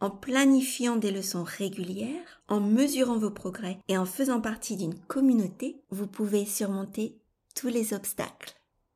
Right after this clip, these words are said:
J'en suis certaine. Si vous aimez mes épisodes, abonnez-vous au podcast de la classe et aidez-moi à le faire connaître en laissant des commentaires et des étoiles. Et surtout, si ce podcast vous donne envie de progresser en français,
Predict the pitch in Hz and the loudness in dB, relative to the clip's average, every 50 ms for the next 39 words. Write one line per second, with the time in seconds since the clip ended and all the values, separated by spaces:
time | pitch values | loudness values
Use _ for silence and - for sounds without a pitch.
0 | _ - 208 208 202 202 - 202 - - - - 240 220 - - - 202 180 170 | _ -6 -4 -4 -4 -4 -6 -6 -4 -4 -2 -2 -4 -4 -6 -8 -6 -4 -4 -2
1 | 170 180 - 220 - - _ _ _ _ _ _ _ _ _ _ _ _ _ _ | -4 -6 -8 -10 -14 -18 _ _ _ _ _ _ _ _ _ _ _ _ _ _
2 | - - - 214 202 185 185 185 190 208 220 233 226 202 180 175 - 185 180 196 | -8 -4 -2 -2 0 0 0 0 2 4 4 6 6 4 2 2 0 -4 -4 -4
3 | 185 185 214 214 233 262 294 - - _ _ _ _ _ _ 190 190 185 190 190 | -4 -2 0 0 0 0 -4 -6 -12 _ _ _ _ _ _ 0 2 2 2 2
4 | 185 185 185 190 214 254 269 262 262 214 185 - - 208 196 214 214 214 - 190 | 2 0 0 2 2 2 2 2 0 -4 -8 -6 -6 -4 -2 -2 -2 -2 -4 -4
5 | 180 175 180 - - 170 180 214 262 269 - - - _ - - _ _ _ 214 | -4 -4 -6 -6 -6 -6 -4 -4 -6 -6 -8 -10 -12 _ -20 -20 _ _ _ -4
6 | 226 - - 254 262 269 262 240 233 240 262 277 262 226 214 - 220 208 - - | -2 0 0 0 2 4 4 4 4 4 4 4 4 2 2 0 -2 -4 -2 0
7 | 226 208 208 220 247 262 - - - - - 196 196 190 202 208 - 247 233 220 | 0 0 0 0 -2 -4 -8 -14 -14 -6 -2 -2 0 0 0 0 0 0 0 0
8 | 202 185 190 - 208 214 214 214 214 220 226 233 226 214 196 190 185 190 185 185 | 0 -2 0 2 2 4 4 2 0 -2 -2 -2 -2 -2 -2 -2 -2 -2 -4 -4
9 | - - 170 170 190 202 - - _ _ _ _ _ _ _ _ _ _ - 226 | -6 -6 -4 -4 -4 -6 -8 -14 _ _ _ _ _ _ _ _ _ _ -4 -2
10 | - - 240 226 226 - - 269 311 - - - _ _ _ _ _ - - 208 | -2 -2 -2 -4 -6 -4 -4 -4 -4 -4 -10 -18 _ _ _ _ _ -4 -4 -2
11 | - 208 196 247 247 247 247 - 233 226 214 214 - - - - 185 185 - 202 | -2 -2 0 0 -2 -2 -2 -4 -2 -2 -2 -4 -6 -10 -8 -8 -4 -2 0 2
12 | 220 240 247 247 262 262 240 226 - - - 220 - 220 214 214 - 226 208 214 | 2 2 2 0 0 -2 -2 -4 -4 -6 -8 -6 -4 -4 -4 -2 -2 -2 -4 -4
13 | 214 - - 220 214 - - 254 311 | -6 -6 -6 -6 -4 -4 -6 -8 -8